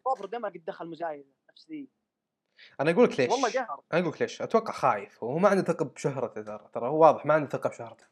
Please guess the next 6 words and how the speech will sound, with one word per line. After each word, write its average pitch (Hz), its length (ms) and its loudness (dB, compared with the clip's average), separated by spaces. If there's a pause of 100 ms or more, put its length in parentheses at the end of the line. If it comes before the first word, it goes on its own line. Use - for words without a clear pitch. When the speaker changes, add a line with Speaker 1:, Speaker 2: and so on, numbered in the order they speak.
(480)
Speaker 1:
إيه. 190 360 -4 (320)
Speaker 2:
صح 143 140 0
ولا 135 120 4
لا؟ 123 220 -2 (260)
Speaker 1:
ممكن 247 440 -2
ذي، 269 400 0